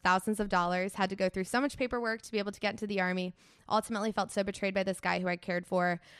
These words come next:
Wild times. Glad I can laugh about it now. Hope this wasn't too long.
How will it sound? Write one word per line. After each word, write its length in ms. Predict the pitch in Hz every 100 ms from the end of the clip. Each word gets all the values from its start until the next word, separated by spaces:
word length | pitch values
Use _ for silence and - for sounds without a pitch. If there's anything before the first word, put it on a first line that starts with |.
| - -
Wild 360 | 185 185 185
times. 440 | - 156 69 - - _ _ - _ _
Glad 220 | - 208 233
I 40 |
can 120 | 247
laugh 180 | 226 214
about 200 | 220 214
it 80 | 196
now. 280 | 190 185 180
Hope 220 | 180 175
this 180 | 175 -
wasn't 240 | 165 160
too 140 | - 78
long. 320 | 71 64 196